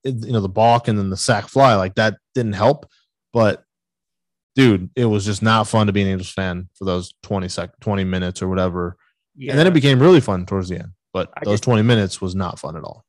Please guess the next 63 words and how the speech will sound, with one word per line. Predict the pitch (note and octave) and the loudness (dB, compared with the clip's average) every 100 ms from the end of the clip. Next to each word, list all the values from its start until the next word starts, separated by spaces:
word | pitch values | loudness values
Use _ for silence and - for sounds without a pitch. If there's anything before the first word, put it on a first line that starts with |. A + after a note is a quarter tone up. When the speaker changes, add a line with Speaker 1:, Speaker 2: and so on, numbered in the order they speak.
| _ _ _ _ - | _ _ _ _ -14
Speaker 2:
I | D#3+ | -12
just | F3+ | -8
hated | F3+ F#3 F#3 | -4 -4 -4
how | E3 E3 | -4 -6
they | D3+ C#3+ | -6 -6
had, | D3 D3 | -6 -6
like, | C#3 C#3+ | -10 -10
Trout's | - C3 D3 | -10 -8 -8
reaction, | E3+ D#3+ D#3+ - F3 F3+ D#3+ | -6 -6 -6 -8 -10 -10 -14
and | D3 | -10
then | C#3 C3+ | -8 -6
everyone | C3+ D3 C3+ C3+ | -6 -6 -8 -12
just | C3 | -14
started | C#3+ C#3 C#3 | -8 -6 -8
posting | C#3 C3+ C3+ D3 | -10 -10 -10 -10
Speaker 1:
Oh | G2+ | -6
Speaker 2:
Trout's | F2+ E2+ | -6 -6
Speaker 1:
my | F2 | -12
Speaker 2:
reaction, | - F#2 F#2 F#2 | -8 -6 -6 -8
Speaker 1:
God. | - | -12
Speaker 2:
saying, | C#3 C#3 | -10 -2
Speaker 1:
But | |
you | B2+ | 0
Speaker 2:
like | |
Speaker 1:
gotta | B2+ B2+ | 2 2
think, | - C#3 D#3+ | 2 0 0
Curtis, | - G#2 F#2+ | 0 0 0
like, | G2 F#2+ | -4 -4
if | G2+ | -2
you | A#2 | 0
hated | A2+ B2 G2 | 2 0 -2
Trout, | - B2+ B2 | -2 0 0
like, | F2+ F2 | -2 -4
that's | G2 - | -8 -6
what | F#2+ | -10
you | F#2+ F#2 | -8 -8
would | |
want. | F2+ C3+ - _ | -6 -8 -8 _
Like, | E2+ | -16
if | F#2+ F#2 | -16 -6
you | A2 | -4
want | G#2+ G#2 G#2 F2 | -2 -2 -4 -4
Trout | A2+ G#2 - | -4 -4 -4
to, | G2 F#2+ F2 - | -8 -6 -8 -12
you | F#2+ | -16
know, | F2 | -6
people | C#3+ C3+ | -4 -2
say | C#3 | 2
they | A#2+ | 4
wanna | G#2+ G2+ | 2 -2
see | - | -4
him | G2+ | -4
in | F2+ | -4
the | |
playoffs, | B2+ B2+ G2+ - | -2 0 -2 -4
do | G2 | -8
this, | G#2 | -8
do | - F#2+ | -8 -4
that. | A#2+ A2+ - _ _ _ _ | -2 -2 -6 _ _ _ _
Like, | G#2 - - _ _ _ _ _ _ | -20 -20 -20 _ _ _ _ _ _
no, | G#2 F#2 | _ -6
you | C#3 | -4
don't. | A2+ C#3 | -4 -6